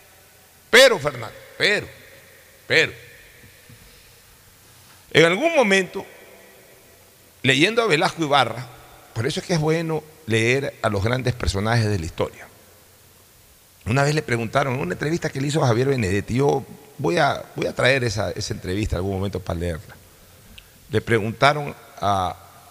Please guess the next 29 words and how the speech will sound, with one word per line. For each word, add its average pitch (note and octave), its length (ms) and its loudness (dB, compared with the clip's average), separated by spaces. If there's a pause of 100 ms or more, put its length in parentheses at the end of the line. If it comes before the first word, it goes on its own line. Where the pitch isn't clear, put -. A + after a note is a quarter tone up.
(280)
Velasco A#2+ 340 0
Ibarra, G#2+ 440 2
o F#2+ 100 0
le F#2+ 100 -4
preguntó F#2+ 540 -2
Javier G#2+ 280 2
Benedetti G2+ 500 -4
Roldoso, F2+ 500 -6 (2500)
sobre A2 260 2
la G#2+ 140 0
corrupción G#2+ 560 -2
de C3+ 80 -2
los A2 100 -2
gobiernos. A#2 460 -2 (1200)
Entonces A#2 280 -6
Velasco A#2 320 -4
Ibarra, A#2+ 420 0 (420)
con D2 160 -6
esa G2 260 -4 (140)
sobriedad, F#2 840 0 (220)
solemnidad F2+ 640 -2 (120)
con F#2+ 120 -10
que D#2+ 240 -12
solía G2 380 -4
dar G2+ 140 -2
estas F#2+ 260 -10
entrevistas, F#2 640 -10
le E2+ 80 -10
dijo, G2 280 -6